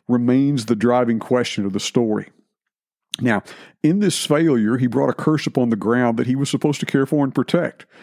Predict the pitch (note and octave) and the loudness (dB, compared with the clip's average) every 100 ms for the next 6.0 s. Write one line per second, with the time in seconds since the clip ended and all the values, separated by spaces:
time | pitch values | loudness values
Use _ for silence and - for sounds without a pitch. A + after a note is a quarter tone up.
0 | - - - B2 C3+ B2+ - C#3+ C3 - | -20 -6 -2 2 0 0 0 2 0 0
1 | D3 E3 A#2 - A2+ A2+ A#2 A2+ B2+ C3 | 0 2 0 -2 -4 -2 0 0 2 2
2 | A2 F#2+ B2+ C#3 B2 A#2+ A#2+ - C3+ C3 | 0 0 0 0 0 0 0 0 0 0
3 | - F3 C#3+ - - G2+ - C3 A#2+ G#2+ | 0 0 0 -4 -14 -14 -4 -2 0 -2
4 | F#2 G#2 B2+ D3 D3+ A#2 G#2 G#2 F#2+ G2+ | -2 0 0 0 0 0 0 -2 -4 0
5 | A2 C#3 - C3 A#2+ A2 F#2+ G#2 C#3 F3+ | 0 0 0 0 2 0 0 0 0 -4